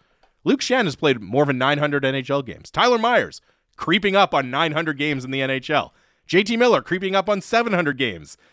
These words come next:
in the N H L. Like, Brock Boeser's played three hundred and seventy games in his career at this point. These are not guys who are just kind of learning the ropes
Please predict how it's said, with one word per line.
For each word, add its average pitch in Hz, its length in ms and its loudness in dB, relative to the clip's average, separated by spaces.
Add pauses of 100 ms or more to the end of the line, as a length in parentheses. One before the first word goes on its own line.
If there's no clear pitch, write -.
(160)
in 147 120 0
the 147 120 4
N 135 80 4
H 127 200 0
L. 104 120 0
Like, 139 160 -8
Brock 269 260 2
Boeser's 247 600 0 (340)
played 220 180 0
three 240 200 0
hundred 240 240 2
and 226 100 -6
seventy 226 260 2
games 262 520 2 (240)
in 208 80 0
his 226 140 2
career 294 340 4
at 320 80 -4
this 180 140 0
point. 127 340 -2 (320)
These 285 180 2
are 320 80 2
not 220 320 2
guys 180 440 2
who 175 80 -2
are 170 80 0
just 175 240 -4
kind 180 200 0
of 131 160 0
learning 175 480 0
the 160 80 2
ropes - 560 2